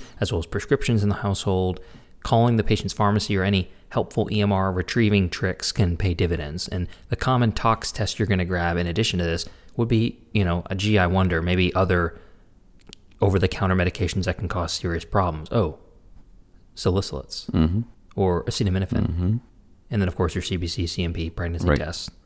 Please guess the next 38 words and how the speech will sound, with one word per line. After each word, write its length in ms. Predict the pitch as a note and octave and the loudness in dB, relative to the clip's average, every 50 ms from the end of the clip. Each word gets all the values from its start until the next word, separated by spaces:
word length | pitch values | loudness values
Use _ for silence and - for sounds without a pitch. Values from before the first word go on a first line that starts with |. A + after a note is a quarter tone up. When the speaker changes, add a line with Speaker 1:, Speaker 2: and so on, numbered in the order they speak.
| - - | -10 -4
Speaker 1:
E 100 | - G2 | -4 -2
K 160 | - G2 F2+ | -2 -2 -2
G, 200 | D#2+ F#2+ E2 D#2 | -2 -4 -6 -8
et 100 | D#2 - | -8 -8
cetera. 360 | - - - D2+ D2+ C#2+ - - - - - - - - - - - - - - | -10 -10 -8 -8 -8 -8 -10 -14 -18 -20 -20 -20 -20 -20 -20 -20 -20 -16 -8 -2
Now, 180 | A#2+ G#2 G2+ - | 0 0 0 0
a 80 | - | -2
serum 400 | - - - D3 D#3 E3+ - - - A2 | -2 -2 2 2 4 6 4 4 4 2
iron 240 | A2 A2+ A2+ G#2+ | 4 4 6 6
level, 220 | F#2 E2 D#2 D2+ D#2+ | 6 4 2 0 0
here's 200 | G2 A#2+ A2+ A#2+ | 2 2 2 4
where 60 | A2+ | 4
the 80 | G2 F#2 | 4 4
money 260 | F2 E2+ D#2+ D#2 D2+ | 2 2 0 -2 -4
is. 180 | C#2+ - - | -8 -8 -6
The 60 | - - | -4 -4
serum 480 | - - - C3 B2+ A#2+ B2 B2 B2 - | -2 -2 0 2 2 4 4 4 2 0
iron 300 | F#2+ G2 G2 G2 F#2 F2+ | 0 0 0 0 2 2
level 300 | F2+ F2 F2 E2 E2+ - - - - - | 2 2 2 0 -2 -2 -6 -18 -16 -6
should 220 | - - A#2 - | 0 0 2 4
be 80 | G#2+ F2+ | 2 2
sent 380 | - - - A2 A2 - - - | 2 2 0 0 0 0 -2 -2
if 200 | G#2+ G2 F2 A2 | 0 0 0 0
an 80 | G2 - | -2 0
iron 240 | F#2 F#2+ F#2 F2+ | 0 0 -2 0
poisoning 340 | - - F#2+ F2 F2+ F2+ F2 | 0 0 0 2 2 0 -2
is 80 | E2+ - | -2 -2
suspected 480 | - F#2+ - - F#2+ F2+ - - F2+ | -4 -6 -4 0 -2 -2 0 -2 -2
'cause 160 | - G#2+ F#2 A2 | -2 -2 -2 0
it 40 | |
can 120 | - G#2+ F#2+ | -2 0 0
help 300 | F#2+ G#2 G#2 - - - - - - - | 2 2 0 0 -2 -8 -16 -18 -8 -2
make 220 | - A2 G#2 G#2 | 2 2 4 4
a 60 | G#2+ | 4
definitive 420 | E2+ F#2+ F2+ - A2+ A#2 G#2 F#2+ F2 | 4 2 2 2 2 2 2 2 2
diagnosis. 480 | F2 F2 F#2 A#2 D#3 D#3 - - - | 2 2 2 2 2 2 2 0 0
And 100 | F#2 F2 - | -2 -2 0
also, 440 | - B2+ C#3+ C#3 - - F#2+ E2 | 2 4 4 4 4 4 2 2